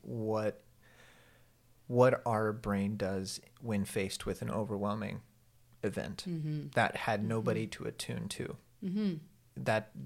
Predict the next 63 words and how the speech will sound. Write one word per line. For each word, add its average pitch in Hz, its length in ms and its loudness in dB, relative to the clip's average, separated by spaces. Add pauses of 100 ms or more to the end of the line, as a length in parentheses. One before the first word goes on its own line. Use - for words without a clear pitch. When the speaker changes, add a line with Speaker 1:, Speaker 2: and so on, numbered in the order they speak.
(140)
Speaker 1:
you 127 80 -2
know, 104 120 -2
kind 117 180 -2
of 110 80 0
that's 107 160 0
our 104 120 2
definition 113 540 4
of 107 120 -2
trauma 95 320 0
when 98 140 0
anything 110 400 -2
is - 180 -4 (240)
too 143 100 4
much 127 300 4
too 123 120 0
soon, 104 460 -2 (220)
too 131 160 0
much 110 160 0
for 110 100 -4
too 101 180 -4
long, 98 240 0
or 92 60 -2
too 117 180 0
little 104 200 2
Speaker 2:
Mm-hmm. - 40 -4
Speaker 1:
for 101 100 -4
too - 180 -4
long. - 340 0
Speaker 2:
Mm-hmm. 165 140 -6 (240)
Speaker 1:
And 135 100 0
one 127 120 4
of 110 40 2
the 110 80 0
things 113 220 0
to - 200 -2
add 147 320 6
to - 100 -2
that 110 280 0
is 117 220 -2
that 98 240 0 (420)
in 139 200 2
that 135 180 2
space, 120 400 0
there 104 180 0
was 104 160 0
nobody 107 560 0
out 95 140 -2 (100)
there 98 320 -2
to - 220 -10
help - 300 0
us - 200 -4
through 117 260 -4
it - 280 -6
Speaker 2:
Yes. 151 160 -8 (140)
Speaker 1:
or 120 80 2
to 117 120 -4
help 110 240 0
us 107 200 -4
make 107 160 -4
sense - 320 -2
of - 100 -2
it, - 240 -2
Speaker 2:
Yes. 82 160 -8